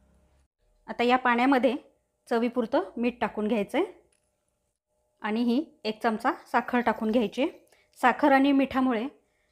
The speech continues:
याच्या कव्हरला खूप छान चव येते. आता आपण हे पाणी व्यवस्थित उकळून घेणार आहोत.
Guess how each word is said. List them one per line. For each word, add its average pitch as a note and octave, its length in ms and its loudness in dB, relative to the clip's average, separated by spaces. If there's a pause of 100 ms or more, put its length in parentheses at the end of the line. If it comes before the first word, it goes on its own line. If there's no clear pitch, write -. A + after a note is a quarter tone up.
(140)
याच्या A#3 200 -6
कव्हरला A#3+ 460 2
खूप - 220 -8
छान C4 140 0
चव B3 260 2
येते. A3+ 460 -2 (720)
आता B3 180 0
आपण B3 180 2
हे C4 100 2
पाणी B3 240 -2
व्यवस्थित B3 420 0 (160)
उकळून C4 360 0
घेणार G#3+ 260 0
आहोत. G3+ 260 -4